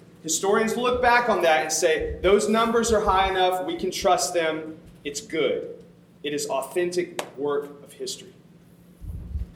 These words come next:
You wanna know how many manuscripts of the New Testament that we have right now? Over eighteen thousand. And over forty-two thousand scrolls, codices, and manuscripts of the Old Testament.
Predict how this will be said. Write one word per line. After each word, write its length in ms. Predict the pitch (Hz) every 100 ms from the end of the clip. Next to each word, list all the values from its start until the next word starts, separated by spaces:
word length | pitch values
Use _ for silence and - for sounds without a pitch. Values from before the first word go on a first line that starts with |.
| -
You 80 | -
wanna 140 | 160 196
know 60 |
how 200 | 165 165
many 460 | 175 170 170 170 - - - - - 113
manuscripts 920 | 127 156 151 - 147 143 - - - - - - - -
of 200 | 120 123
the 80 | 123
New 160 | 117 127
Testament 540 | - 139 - 139 -
that 100 | 113
we 120 | 117
have 320 | 120 120 120 107
right 260 | 110 107
now? 240 | 107 127 135 - - -
Over 300 | 131 127 127 -
eighteen 720 | 123 131 - 143 135 123 - -
thousand. 420 | 98 - - - _ _ - - - - - - - - - - - - - - - -
And 80 | 131
over 160 | 143
forty-two 600 | - - 160 185 - 165
thousand 720 | 147 139 135 135 131 123 - - - - - _ - - -
scrolls, 680 | - - 165 170 170 165
codices, 500 | - 160 156 - 147
and 120 | 139 127
manuscripts 540 | 131 131 - 135 -
of 160 | - 123
the 100 | 123
Old 200 | 127 143
Testament. 400 | 143 - - -